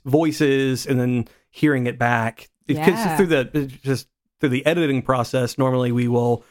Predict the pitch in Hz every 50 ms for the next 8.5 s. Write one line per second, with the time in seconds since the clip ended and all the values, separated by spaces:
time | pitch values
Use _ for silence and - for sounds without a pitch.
0 | _ _ _ _ - 131 123 - 175 170 175 170 165 160 - - 139 135 131 123
1 | 123 123 120 117 - _ _ - 139 135 131 - - - - - - _ - 143
2 | 139 - - 202 202 208 190 190 180 165 - 156 147 - - - - 156 147 151
3 | 147 139 131 127 123 - - 143 139 135 127 139 127 117 110 - - 190 175 170
4 | 165 160 151 151 151 - - _ _ _ _ _ 127 123 120 117 113 113 110 110
5 | 101 95 _ _ _ _ - - 147 156 151 - 151 135 127 - - 131 131 127
6 | 127 127 127 127 123 127 131 123 123 117 110 - 139 127 123 127 127 120 - 131
7 | 123 120 - - 143 131 143 139 - - - 151 139 - 147 139 131 123 117 113
8 | 120 120 - - - - - 247 247 214